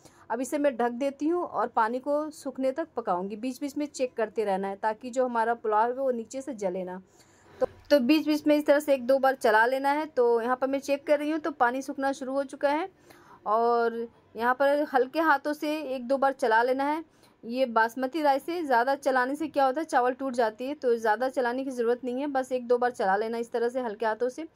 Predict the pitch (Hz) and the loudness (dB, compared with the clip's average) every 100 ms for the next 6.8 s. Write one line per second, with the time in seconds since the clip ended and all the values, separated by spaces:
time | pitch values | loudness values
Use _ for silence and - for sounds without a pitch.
0 | - _ _ - 262 262 302 311 302 339 | -20 _ _ 0 2 2 0 -2 -2 -4
1 | 320 311 262 294 277 226 226 233 269 269 | -2 -2 -2 -4 -6 -4 -6 -4 -6 -4
2 | 220 240 247 262 277 285 302 370 - - | -2 -2 0 -2 -2 -2 -4 -8 -16 -10
3 | - 247 294 285 294 349 277 240 226 196 | -4 -2 0 -2 0 -4 0 0 0 -2
4 | 220 196 190 - _ _ _ 233 262 269 | -4 -6 -6 -12 _ _ _ 0 0 -2
5 | 311 320 349 285 269 262 247 254 269 - | -4 -4 -4 -4 -6 0 0 0 -6 -4
6 | 247 269 277 262 254 226 220 247 | -2 -2 -2 -4 -2 -2 -2 -4